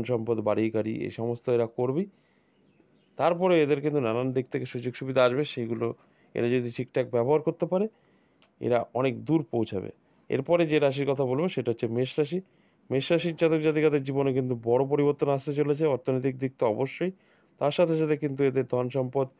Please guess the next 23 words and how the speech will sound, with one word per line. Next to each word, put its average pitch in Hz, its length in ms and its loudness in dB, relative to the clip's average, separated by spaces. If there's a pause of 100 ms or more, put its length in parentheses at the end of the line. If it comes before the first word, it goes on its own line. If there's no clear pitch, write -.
(520)
বাড়ি 123 280 2
গাড়ি, 120 260 2 (440)
এদের 117 240 0
মনের 127 340 2 (300)
নানান 120 340 0
রকম 143 260 0 (120)
ইচ্ছা 131 340 -2
এরা 117 120 4
কিন্তু 120 300 -4
পূর্ণ 127 260 0
করতে 123 220 -4 (100)
পারবে। 113 300 0 (1400)
নতুন 139 380 2
ব্যবসা 151 320 4 (460)
যারা 127 340 4 (180)
করবেন 139 440 2
ভেবেছেন, 147 340 2 (560)
আপনারা 127 300 0
কিন্তু 127 240 -2
শুরু 143 260 -2
করে 156 180 4
দিতে 151 240 2
পারেন। 151 260 2